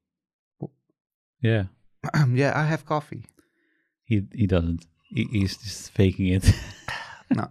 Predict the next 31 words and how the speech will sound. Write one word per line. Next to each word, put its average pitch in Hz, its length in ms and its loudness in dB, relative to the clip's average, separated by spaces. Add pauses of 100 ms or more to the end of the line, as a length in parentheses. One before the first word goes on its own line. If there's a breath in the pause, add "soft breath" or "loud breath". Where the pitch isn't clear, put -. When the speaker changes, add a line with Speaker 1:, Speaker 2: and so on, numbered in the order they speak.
Speaker 1:
I 120 140 4
do 135 180 2
like 123 240 2
coffee 120 400 0
and 107 80 6
Speaker 2:
Yeah. 104 120 6
Speaker 1:
I 107 40 2
drink 117 320 0
coffee. - 360 -10
Speaker 2:
Yeah, 104 200 8
you, 107 200 6
you 117 140 8
already 123 280 8
drank, 104 400 6
drank, 107 260 4
like, 101 220 0
half 104 280 2
a, 101 240 0 (160)
or 101 320 2 (100)
Speaker 1:
A 120 60 -10
cup 123 220 0
and 110 100 4
a 107 60 4
half. 95 180 2
Speaker 2:
a 101 60 0
cup 117 140 6
and 104 80 4
a 98 40 6
half, 98 220 4
yeah, 95 220 2
exactly. 92 420 -2